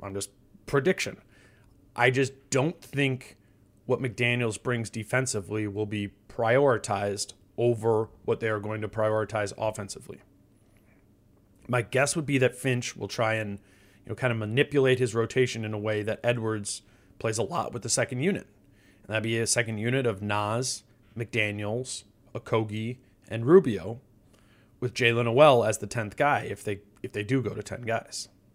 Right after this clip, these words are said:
So that means no Vanderbilt and no Layman. Who knows? Maybe, maybe Layman gets traded too.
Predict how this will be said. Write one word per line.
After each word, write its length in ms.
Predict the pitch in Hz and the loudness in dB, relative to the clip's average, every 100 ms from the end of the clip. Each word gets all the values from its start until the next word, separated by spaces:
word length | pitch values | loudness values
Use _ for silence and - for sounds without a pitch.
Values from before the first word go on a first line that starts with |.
| _ _ _ _ _ | _ _ _ _ _
So 140 | - 127 | -4 -2
that 60 | |
means 240 | 117 110 101 | 0 -2 2
no 160 | 120 | 4
Vanderbilt 600 | 139 131 127 123 127 143 - _ _ - | 6 4 4 4 4 2 -8 _ _ -10
and 100 | 107 | -4
no 140 | 110 | -2
Layman. 340 | 110 104 98 - _ - | -2 -4 -6 -14 _ -6
Who 80 | 143 | -2
knows? 140 | 120 - | -2 -2
Maybe, 320 | 117 123 123 - | 0 0 0 0
maybe 220 | 120 131 | 0 2
Layman 280 | 120 117 107 | 2 -2 -2
gets 140 | 104 | -6
traded 320 | - 101 98 | -6 -8 -8
too. 140 | - | -12